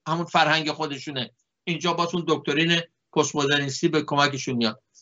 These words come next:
م-، مردم افغانستان اینطوری ان دیگه، ما که نمی‌تونیم دموکراسی جایی صادر کنیم، مثلاً خودشون هر کاری می‌خوان بکنن بکنن. این خط اومد جلو و تصمیمی که آمریکا گرفت برای این بود که یک افغانستان باثبات پروآمریکایی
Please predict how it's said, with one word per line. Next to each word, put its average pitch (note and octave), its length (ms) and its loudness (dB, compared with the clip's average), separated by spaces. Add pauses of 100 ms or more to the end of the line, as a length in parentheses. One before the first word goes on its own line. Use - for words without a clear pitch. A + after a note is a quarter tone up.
(180)
م-، A3 260 2
مردم A3+ 340 8
افغانستان G#3 500 2
اینطوری F#3+ 300 0
ان G3 100 4
دیگه، E3+ 180 2
ما E3+ 180 -2
که G3 60 -2
نمی‌تونیم A3 320 0
دموکراسی D3 500 -2
جایی C#3 220 2
صادر C3 340 2
کنیم، C3 340 -2 (260)
مثلاً F3+ 180 4
خودشون F#3 380 2
هر E3+ 120 2
کاری E3 200 -2
می‌خوان C#3+ 260 -2
بکنن C3+ 340 -2
بکنن. A#2 220 -8 (800)
این C#4 280 6
خط E3+ 420 2
اومد C3+ 500 -6
جلو C3+ 520 -2
و D3 120 4 (120)
تصمیمی F3 460 0
که F#3 80 -4
آمریکا D3 280 -4
گرفت E3+ 220 -2
برای D3+ 180 0
این G3 120 2
بود E3+ 160 0
که D#3 100 0
یک F#3+ 260 4 (100)
افغانستان D3+ 800 0
باثبات D3 680 2
پروآمریکایی D3+ 1080 0